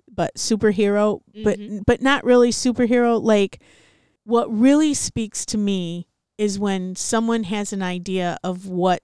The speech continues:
Speaker 1: they want to be, who they want to be, how they want to dress up as.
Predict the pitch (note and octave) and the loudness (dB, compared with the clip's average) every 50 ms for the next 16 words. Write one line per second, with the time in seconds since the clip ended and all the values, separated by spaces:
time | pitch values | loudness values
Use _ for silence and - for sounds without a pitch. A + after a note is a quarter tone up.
0 | _ - F3+ F3 F3+ F3 F#3+ G3 G3 F#3+ F#3+ F#3+ G3 G3+ - - _ _ _ _ | _ -18 -12 -8 -4 -4 -2 -2 -2 -2 -2 -2 -4 -6 -8 -12 _ _ _ _
1 | _ _ _ _ - - - G3 - - F#3 F3+ F3 F#3 G3+ G3+ G3 - - G#3 | _ _ _ _ -8 -6 -4 -4 -2 -2 -2 0 0 -2 -2 -4 -4 -2 0 0
2 | G#3+ G#3 G3+ F#3 F#3+ F#3 F#3+ F#3 F#3 - - G3+ F#3 F#3+ F#3+ G3 F#3 D3+ G3 F3+ | 2 2 2 0 0 0 -2 -2 -2 -4 -6 -8 -6 -4 -4 -4 -4 -4 -4 -4
3 | F3+ F3+ F#3 F3+ F3 E3+ E3+ - - - G3 F3+ - F#3 F3 E3 - - E3+ D#3 | -4 -2 -2 -2 -2 -4 -4 -6 -8 -8 -8 -6 -4 -2 -2 -2 -2 -2 -2 -2
4 | E3 - - F3 F#3 F#3+ F#3+ G3+ G3+ - - - | -2 -4 -4 -4 -2 -2 -2 -2 -4 -6 -8 -16